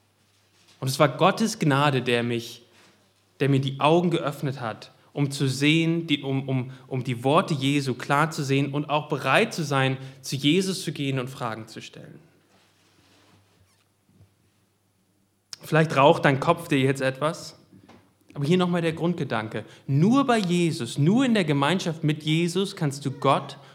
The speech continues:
und sein Reich erkennen. Und lass dich warnen, die Worte und Taten von Jesus nicht einfach links liegen zu lassen.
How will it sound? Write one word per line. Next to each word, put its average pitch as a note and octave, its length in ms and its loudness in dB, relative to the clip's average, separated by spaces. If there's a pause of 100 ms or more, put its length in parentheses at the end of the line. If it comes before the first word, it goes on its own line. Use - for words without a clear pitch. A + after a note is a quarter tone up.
und C3+ 200 -4
sein C3+ 260 0
Reich A#2+ 300 -2
erkennen. A#2+ 600 -12 (1080)
Und G#3 240 6
lass F#3 300 2
dich E3+ 220 0
warnen, A#2 460 0 (320)
die A#2+ 160 -8
Worte G3 500 2
und C3 220 -8
Taten F3+ 420 0
von E3 180 0
Jesus C#3 420 -2
nicht E3 360 2
einfach C#3 360 -4
links C3+ 360 -4
liegen A#2+ 240 -6
zu A#2 160 -12
lassen. - 460 -14